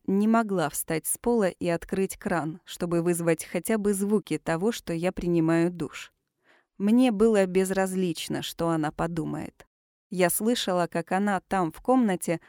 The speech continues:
роется в своих вещах и брызгает на себя лаком для волос. Она их даже не спрятала, эти триста евро.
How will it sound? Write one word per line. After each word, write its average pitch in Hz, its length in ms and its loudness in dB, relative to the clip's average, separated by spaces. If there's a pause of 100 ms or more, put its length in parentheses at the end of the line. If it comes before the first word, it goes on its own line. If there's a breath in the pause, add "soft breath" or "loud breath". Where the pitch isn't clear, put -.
(120)
роется 240 420 4
в 190 60 -2
своих 190 340 -2
вещах 190 440 -2
и 185 40 2
брызгает 185 540 2
на 170 100 4
себя 208 380 0
лаком 180 480 0
для 175 200 2
волос. 180 500 -4 (600)
Она 240 340 4
их 202 120 2
даже 208 280 2
не 208 140 2
спрятала, 165 720 -4 (160)
эти 165 300 -2
триста 170 420 0
евро. 165 540 -4